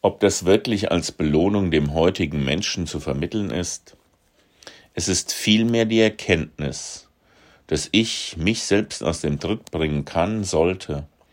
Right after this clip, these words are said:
und vielleicht mehr in den Blick Gottes und seiner Gnade eintauchen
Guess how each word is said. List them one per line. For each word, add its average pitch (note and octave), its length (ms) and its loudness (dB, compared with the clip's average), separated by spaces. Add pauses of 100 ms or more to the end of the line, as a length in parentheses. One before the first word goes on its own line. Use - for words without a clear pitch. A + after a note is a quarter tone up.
(240)
und D2 140 -6
vielleicht D2 680 0 (300)
mehr G2+ 460 2
in E2+ 120 -2
den D2+ 200 -2
Blick - 520 -4 (300)
Gottes - 760 2 (220)
und C#2+ 220 -6
seiner D#2 340 4
Gnade F2 680 -2 (800)
eintauchen F#2+ 880 -2